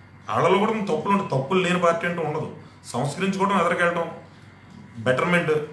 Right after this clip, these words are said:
ఉన్న టెక్నాలజీని వాడుకోండి, ఉన్న పరిస్థితులను వాడుకోండి, బయట నాలెడ్జ్ పెంచుకుంటాం, డెవలప్ అవ్వదు వెళ్ళటం. ఒక రోజులో అయిపోయేది కాదు,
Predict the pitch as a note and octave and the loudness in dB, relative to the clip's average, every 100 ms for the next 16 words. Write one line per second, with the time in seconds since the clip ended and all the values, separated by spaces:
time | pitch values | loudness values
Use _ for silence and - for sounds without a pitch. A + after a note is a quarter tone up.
0 | - - - B2 C#3 E3 D3+ C#3 D3+ D#3 | -14 -20 -12 -2 2 2 2 0 0 -2
1 | D#3 D3+ C#3+ C#3 C#3+ C#3+ C#3 C3 B2+ C3 | -2 0 2 2 0 -4 -4 -2 -4 -4
2 | D3+ D3 C#3 C#3 C3+ C#3+ A#2 B2 B2+ C3+ | -6 -4 -2 0 0 -4 -2 -2 -2 -4
3 | C3 B2+ B2+ C3+ C3 C#3+ F3+ F3+ C#3+ C3+ | -4 -4 -2 -2 -6 -8 -8 -10 -8 -8
4 | - - - - - - A2+ B2+ D3+ D3 | -8 -12 -14 -16 -20 -12 -2 0 0 0
5 | D3+ D3+ B2 A#2+ G2+ - - A#2 B2 C#3+ | 0 0 0 -4 -8 -14 -8 -4 0 0
6 | D#3 D#3 D3+ D#3 D3 D#3 | 2 0 0 0 0 -2